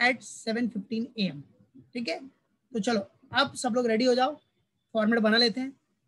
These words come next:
क्योंकि अभी ये finish करूंगा नहीं मैं। Starting की कुछ entry डाल देता हूँ मैं, ठीक है? चलो, उसके बाद इसको complete करेंगे next lecture में।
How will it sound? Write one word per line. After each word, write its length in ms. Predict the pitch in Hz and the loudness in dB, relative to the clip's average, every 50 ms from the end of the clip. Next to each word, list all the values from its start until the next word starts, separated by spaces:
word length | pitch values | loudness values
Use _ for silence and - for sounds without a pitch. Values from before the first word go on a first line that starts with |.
| _ _ _ - | _ _ _ -4
क्योंकि 180 | 226 196 220 240 | -4 0 0 0
अभी 500 | 247 - _ _ - 196 185 240 247 247 | -2 -2 _ _ -4 0 2 2 4 4
ये 100 | 247 240 | 4 2
finish 260 | - 240 226 233 208 | 2 0 0 0 0
करूंगा 300 | - 226 214 220 240 233 | 0 -2 0 0 0 0
नहीं 140 | 226 226 226 | 0 -2 -2
मैं। 120 | 226 247 - _ _ _ _ _ - | -4 -8 -10 _ _ _ _ _ -12
Starting 400 | - - 269 254 262 208 302 302 | -2 0 2 2 2 2 2 2
की 80 | 277 294 | 0 0
कुछ 180 | - 285 233 233 | 0 0 0 2
entry 220 | 254 240 208 254 | 2 2 4 4
डाल 180 | 247 226 226 233 | 4 4 4 4
देता 160 | 233 196 233 | 2 -2 -4
हूँ 80 | 226 226 | -6 -8
मैं, 80 | 262 - _ _ _ _ _ _ _ _ _ _ _ _ _ _ _ _ - - _ _ _ _ _ _ _ _ _ - | -8 -10 _ _ _ _ _ _ _ _ _ _ _ _ _ _ _ _ -20 -20 _ _ _ _ _ _ _ _ _ -8
ठीक 140 | 208 190 220 | -6 -4 -2
है? 140 | 262 302 - - _ _ _ _ _ _ _ - | -2 -4 -4 -8 _ _ _ _ _ _ _ -4
चलो, 180 | - 214 - - _ _ _ _ _ _ _ - | -2 -2 -2 -2 _ _ _ _ _ _ _ -6
उसके 220 | 247 202 - 269 | -4 -2 0 0
बाद 240 | 233 240 269 294 285 _ _ _ _ _ - | 2 2 0 -2 -4 _ _ _ _ _ -12
इसको 200 | - 202 - 269 | -10 -8 -6 -4
complete 320 | 208 233 220 196 247 262 233 | -2 0 2 4 4 2 2
करेंगे 320 | 220 220 220 226 262 302 320 | 2 2 2 2 2 0 0
next 240 | 277 226 202 - - | 0 -2 -2 -2 -2
lecture 240 | 208 190 - 196 165 | -6 -4 -4 -8 -10
में। 100 | 147 147 | -10 -12